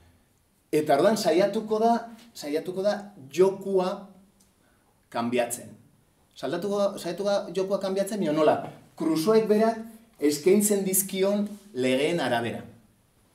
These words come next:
Ohartuko da, Crusoeren legeak direla beti Crusoe beti irabazteko. Bestela elituzke eginen, bistan dena.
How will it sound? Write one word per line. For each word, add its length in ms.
Ohartuko 520
da, 120
Crusoeren 640
legeak 600
direla 300
beti 260
Crusoe 400
beti 240
irabazteko. 540
Bestela 340
elituzke 560
eginen, 340
bistan 300
dena. 220